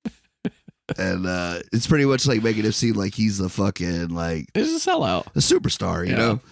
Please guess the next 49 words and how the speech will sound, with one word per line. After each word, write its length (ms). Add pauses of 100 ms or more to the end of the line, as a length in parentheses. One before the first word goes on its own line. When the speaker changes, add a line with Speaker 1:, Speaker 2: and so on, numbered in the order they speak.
(300)
Speaker 2:
And 280
it 180
shows 300
him, 140
like, 300
in 100
all 140
these 180
nice 220
clothes, 420
taking 220
pictures 400
with 100
models 540
and 100
shit, 540
and, 160
like, 340 (640)
uh, 480
Speaker 1:
Yeah, 140
he's 120
talking 160
about 200
this 120
girl 240
he's 120
gonna 140
spend 200
the 100
rest 240
of 60
his 120
life 240
with, 160
but 80
he's 120
sleeping 340
with 140
models 420
or, 160
like, 240 (220)
in 180
the 80
hot 240
tub 180
with 120
them 120
or 100
whatever. 420